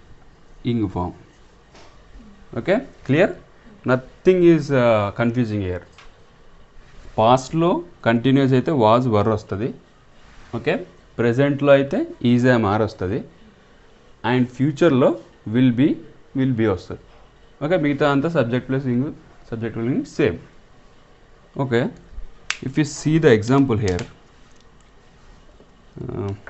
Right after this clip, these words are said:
for convenience, I will write the, write with this subject,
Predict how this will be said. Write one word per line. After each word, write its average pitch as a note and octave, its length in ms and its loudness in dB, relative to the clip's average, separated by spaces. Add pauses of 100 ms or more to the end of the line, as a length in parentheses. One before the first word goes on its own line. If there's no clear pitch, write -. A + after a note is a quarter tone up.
(400)
for F#2+ 140 2 (120)
convenience, A2+ 540 0 (120)
I - 80 -6
will F#2+ 160 -8 (960)
write G2 240 -6 (120)
the, F#2+ 100 -2 (200)
write F#2+ 240 -8
with F#2 160 -10
this B2+ 140 -10 (1300)
subject, A#2+ 400 2